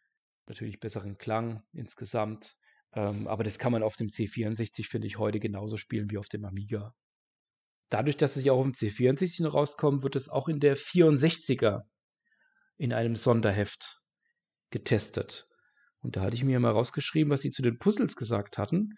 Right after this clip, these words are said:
Ähm, es ent-, enthält zusätzlich eine Menge kleiner Puzzles, die bei fortschreitendem Spielverlauf immer schwerer zu lösen sind. Da kommen sogar abgeklärte Adventure-Profis ins Grübeln. Aber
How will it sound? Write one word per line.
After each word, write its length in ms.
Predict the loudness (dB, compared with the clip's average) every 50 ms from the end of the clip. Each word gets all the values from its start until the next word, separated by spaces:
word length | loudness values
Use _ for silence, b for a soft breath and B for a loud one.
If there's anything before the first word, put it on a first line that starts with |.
| B B B B B B B _ _ _ _ -6
Ähm, 320 | -2 2 4 4 4 2
es 140 | 2 4 4
ent-, 140 | 2 2 2
enthält 360 | 0 2 6 6 4 4 4
zusätzlich 520 | 2 2 4 4 4 4 2 2 2 2
eine 120 | 4 4 4
Menge 320 | 4 4 4 4 4 4
kleiner 300 | 4 4 4 4 4 2
Puzzles, 320 | 2 -2 -2 -2 -2 -2
die 100 | -2 0
bei 120 | 0 0 0
fortschreitendem 580 | 2 2 2 2 2 2 2 2 2 2 0
Spielverlauf 540 | 0 -2 -2 -4 -2 0 2 2 2 2 2
immer 180 | 2 2 2 2
schwerer 400 | 2 2 2 2 2 2 0 0
zu 140 | 2 4 4
lösen 320 | 6 6 4 4 2 0
sind. 340 | -2 -2 -2 -2 -4 -6 -4 -4
Da 60 | -4 -2
kommen 200 | 0 0 -2 -2
sogar 280 | -2 -2 0 0 0
abgeklärte 440 | -2 -4 -6 -4 0 2 4 4 4
Adventure-Profis 680 | 4 4 4 4 4 4 2 0 2 0 0 0 0 -4 -6
ins 180 | -8 -10 -12
Grübeln. 400 | -12 -8 -6 -6 -6 -6 -8 -12 -14 _ B B B B B B _
Aber 480 | -6 -2 -2 0 4 6 4 4 4